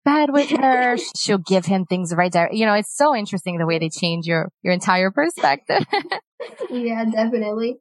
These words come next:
Speaker 1: So you had this love and you still have Pumpkin. And then I noticed that you also have Lacey.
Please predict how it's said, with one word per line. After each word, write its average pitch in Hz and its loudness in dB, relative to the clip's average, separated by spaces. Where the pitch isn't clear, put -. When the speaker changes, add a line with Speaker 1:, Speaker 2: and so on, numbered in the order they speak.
Speaker 1:
So 247 0
you 240 -2
had 247 0
this 302 -12
love 226 2
and 202 -6
you 196 -6
still 233 -4
have 233 -2
Pumpkin. 190 0
And 185 0
then 180 2
I 180 2
noticed 190 0
that 214 -2
you 190 -2
also 185 2
have 185 2
Lacey. 180 -2